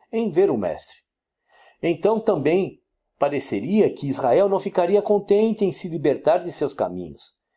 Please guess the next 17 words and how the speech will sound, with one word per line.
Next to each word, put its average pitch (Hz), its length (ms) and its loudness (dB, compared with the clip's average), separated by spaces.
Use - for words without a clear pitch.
e 131 80 4
superstições 147 960 -2
gentias, 127 800 -6
mas 107 240 -2
o - 20 -10
Criador 107 460 0
falou: 135 560 2
Israel 104 540 0
seria 101 340 -2
limpo. 82 320 -10
Zacarias 123 520 -2
capítulo 131 440 -4
treze, 165 320 -4
verso 180 260 -2
dois. 156 240 0
Vamos 185 180 -2
lá. 165 280 0